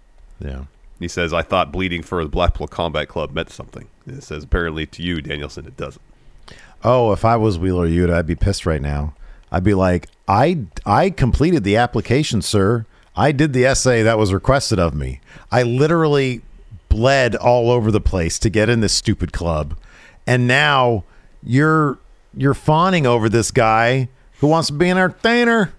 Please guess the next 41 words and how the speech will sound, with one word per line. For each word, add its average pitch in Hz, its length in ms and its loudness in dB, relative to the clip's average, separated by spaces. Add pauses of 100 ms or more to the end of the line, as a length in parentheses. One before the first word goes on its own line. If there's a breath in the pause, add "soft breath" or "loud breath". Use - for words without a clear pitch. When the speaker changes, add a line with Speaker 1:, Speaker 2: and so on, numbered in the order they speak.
(920)
Speaker 1:
What 156 280 0
are 208 40 2
you 208 100 2
doing? 202 520 2
I'm 226 300 2
right 226 220 2
here. 190 460 2 (360)
I'm 185 280 4
right 185 180 2
here." 123 460 0 (100)
Speaker 2:
You 104 120 -4
know, 98 180 2
he 95 220 -4
should - 160 -4
have 110 100 -2
said, 87 200 -2
you 92 60 -4
know, 98 160 2
"Hey, 95 380 0 (140)
I 87 100 -4
know 101 140 0
you 98 120 0
mentioned 85 360 -6
Daniel 80 200 -4
Garcia 78 500 -4
when 76 140 -8
you 78 140 -6
were 76 160 -6
talking 78 300 -8
about 73 160 -12
people 71 240 -14
you 71 100 -10
wanted 73 200 -10
to 69 60 -18
join 73 220 -6
this, 71 240 -12 (100)
this 80 240 -16 (120)
faction 92 420 -2
at - 120 -12
the 80 120 -10
time. 62 100 -20